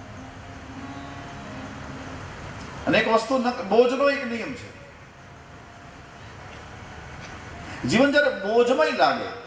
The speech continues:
જીવનમાં બહુ ભાર લાગે, ત્યારે સો ટકા સમજી લેવાનું કે આપણા જીવનમાં કોઈ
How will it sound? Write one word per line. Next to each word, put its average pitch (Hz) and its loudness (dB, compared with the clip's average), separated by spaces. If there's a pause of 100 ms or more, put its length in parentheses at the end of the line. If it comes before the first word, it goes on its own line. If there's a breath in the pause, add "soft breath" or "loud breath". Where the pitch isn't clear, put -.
(720)
જીવનમાં 262 4
બહુ 285 8
ભાર 180 6
લાગે, - 0 (3000)
ત્યારે 262 10
સો - 4
ટકા 269 6
સમજી 220 -2
લેવાનું 180 0
કે 170 4
આપણા 165 6
જીવનમાં 156 -2
કોઈ 147 0